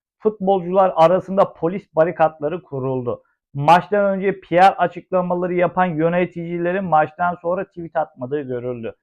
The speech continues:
Ya binlerce, onlarca, yüzlerce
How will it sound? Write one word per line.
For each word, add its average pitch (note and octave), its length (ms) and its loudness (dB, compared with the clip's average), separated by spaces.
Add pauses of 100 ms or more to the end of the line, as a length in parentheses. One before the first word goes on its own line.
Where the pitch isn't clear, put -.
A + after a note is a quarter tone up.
(340)
Ya - 220 -6
binlerce, G#3+ 920 2 (300)
onlarca, G#3+ 920 4
yüzlerce F#3+ 960 2